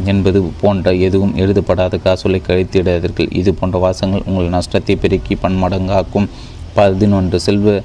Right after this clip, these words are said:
செழிப்பு, செல்வம் மற்றும் வெற்றி குறித்த எண்ணங்களை உங்கள் ஆழ்மனத்தில் சேமியுங்கள். அது உங்களுக்கு கூட்டு வட்டி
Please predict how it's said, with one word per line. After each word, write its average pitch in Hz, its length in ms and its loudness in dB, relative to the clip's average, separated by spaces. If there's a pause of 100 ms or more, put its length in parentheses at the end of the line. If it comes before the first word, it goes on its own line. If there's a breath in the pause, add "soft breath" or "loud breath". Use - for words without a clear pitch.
(400 loud breath)
செழிப்பு, 113 500 2
செல்வம் 104 360 2
மற்றும் 101 320 0
வெற்றி 98 280 0
குறித்த 98 340 0
எண்ணங்களை 95 380 0
உங்கள் 98 240 0
ஆழ்மனத்தில் 95 680 0
சேமியுங்கள். 95 560 0
அது 98 240 -4
உங்களுக்கு 95 500 0
கூட்டு 104 300 0
வட்டி 104 360 0